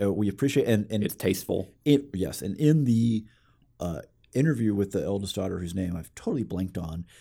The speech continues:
Speaker 1: she even said that it was, you know, she knew going into seeing it that it was going to be catharsis,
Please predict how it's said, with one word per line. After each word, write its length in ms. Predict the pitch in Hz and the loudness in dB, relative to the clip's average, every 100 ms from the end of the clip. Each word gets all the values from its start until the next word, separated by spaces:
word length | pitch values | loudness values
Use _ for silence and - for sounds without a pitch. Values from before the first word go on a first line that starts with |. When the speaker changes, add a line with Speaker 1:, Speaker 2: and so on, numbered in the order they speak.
| _ | _
Speaker 1:
she 220 | - 147 | -4 -2
even 300 | 151 147 123 | 2 2 2
said 200 | 127 113 | 4 4
that 140 | 104 | 4
it 100 | 80 | 4
was, 320 | 110 90 - - | 4 2 -4 -2
you 80 | 101 | 0
know, 200 | 87 - | 0 -4
she 300 | - - 117 | -12 -4 2
knew 420 | 113 123 156 151 | 4 6 6 6
going 280 | 135 117 110 | 6 6 6
into 260 | 113 110 87 | 4 2 -2
seeing 420 | - 214 285 135 | -6 -4 -2 -2
it 180 | 82 - | -4 -2
that 80 | 101 | -4
it 60 | |
was 100 | 87 | -4
going 200 | - 110 95 | -2 -2 -2
to 40 | |
be 200 | 98 82 - | -6 -10 -10
catharsis, 840 | 107 110 107 104 95 85 - | -6 0 0 0 -6 -6 -6